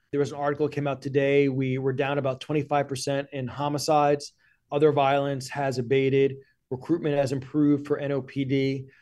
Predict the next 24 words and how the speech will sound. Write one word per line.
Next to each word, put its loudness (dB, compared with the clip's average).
Uh, -2
our 0
business 0
development 0
pipeline, 0
not 0
just 0
in -2
New 0
Orleans, 4
but -10
throughout 2
the 0
region, -2
is -4
doing -4
very 0
well. 4
Lots -6
of -6
exciting -4
clean 0
energy 0
projects. -2